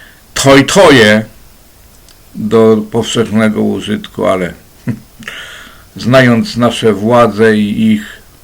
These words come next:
numery, jakie robią, to jest to ostatnia rzecz, jaką, o, o jaką by ich, ich podejrzewał. Dobra, nagadałem się, lecimy dalej. Właśnie, sprawy toalet.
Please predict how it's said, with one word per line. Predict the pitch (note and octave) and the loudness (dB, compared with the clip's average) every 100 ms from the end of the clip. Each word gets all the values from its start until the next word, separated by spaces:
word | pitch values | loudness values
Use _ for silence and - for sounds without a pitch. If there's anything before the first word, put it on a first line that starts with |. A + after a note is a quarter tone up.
| - - - _ - | -20 -20 -20 _ -14
numery, | A#2+ A2+ A#2 A#2+ A2+ | -4 0 2 2 2
jakie | A2 G#2+ - G#2+ | 2 0 -2 0
robią, | A2 G#2 G#2 - | 0 0 -6 -4
to | G#2+ | -6
jest | F#2+ - | -6 -8
to | A2 - - | -8 -8 -10
ostatnia | - - C3 - A2+ | -12 -4 -4 -2 -6
rzecz, | A2 A2+ G2 | -4 -4 -4
jaką, | F#2+ G2+ G2 - - | -6 -8 -10 -14 -8
o, | B2+ G#2+ - - | -8 -6 -6 0
o | D3+ | 2
jaką | E3 C#3+ C#3+ | 2 2 0
by | C#3 | 2
ich, | C3+ A#2 B2+ B2 - | 2 2 -2 -2 -6
ich | F3+ - | -8 -2
podejrzewał. | D#3 C3+ B2 A2 F#2+ F2+ E2+ - - - - - - - | 0 2 2 2 0 -2 -8 -20 -20 -20 -20 -20 -18 -6
Dobra, | A2 C#3 B2+ G#2+ - - - | 0 2 4 2 -4 -10 -4
nagadałem | G#2+ B2 A#2+ A#2 A#2+ A#2 G#2+ | 0 2 2 2 2 2 2
się, | - A2+ | 0 0
lecimy | G2+ - G2 F#2+ | 0 -4 -6 -2
dalej. | A#2 B2 A#2 A2 G#2+ - - - - - - _ | 2 4 4 2 0 -6 -20 -20 -20 -20 -20 _
Właśnie, | A2 G#2+ G#2 - - | -2 -2 -2 -10 -14
sprawy | - A2+ G#2 F#2 | -4 0 0 -2
toalet. | - A2 A2+ A2 G#2+ - - | 0 2 4 4 2 -2 -14